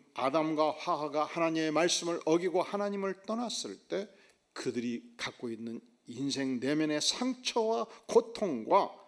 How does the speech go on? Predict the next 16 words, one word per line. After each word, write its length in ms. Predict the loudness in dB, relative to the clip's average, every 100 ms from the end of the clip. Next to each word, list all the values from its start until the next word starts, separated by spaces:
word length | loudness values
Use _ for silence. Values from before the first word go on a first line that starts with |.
| _ _ _ _ _ _ _ _ _ _ _ _
아픔을 520 | -10 -10 -12 -18 -20 -20 _ _ _
동일하게 760 | -2 2 4 2 0 -2 -6 -10 _ _
보여주고 420 | -10 -10 -10 -10
있습니다. 400 | -6 -6 -6 -16 _ _ _ _ _ _ _ _ -20 -20 _ _ -16
자, 200 | -12 -10
우리 160 | -8 -6
다 120 | -2
함께 460 | 0 2 0 0 -6 -20 _ _ _ _ _ _ _ _ _ _ _ _ _ _ _ _
십 220 | -4 2
절 140 | 4 6
말씀 320 | 4 2 -2
같이 300 | -2 -4 -4
읽어볼까요? 460 | -6 -6 -6 -4
십 220 | -4 -6 -2
절 220 | -4 -2
시작. 680 | 0 4 4 2 0 -4